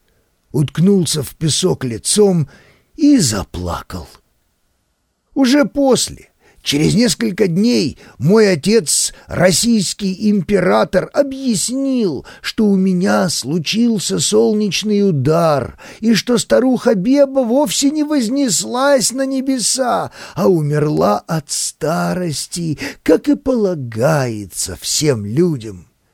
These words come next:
"И я умру?" спросил я слабым голосом,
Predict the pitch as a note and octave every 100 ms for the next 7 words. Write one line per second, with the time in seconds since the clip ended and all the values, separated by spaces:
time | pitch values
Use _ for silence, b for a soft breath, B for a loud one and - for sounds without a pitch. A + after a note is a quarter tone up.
0 | _ _ _ _ - F#3+ F3+ D3+ F#3+ A3
1 | B3+ C4+ C4+ C4+ C4+ C4 G3+ - _ _
2 | _ _ _ _ - - E3 - G3+ E3+
3 | D3 D#3 - F3 E3 D3 C3 B2+ F#3+ F#3
4 | D3+ - C#3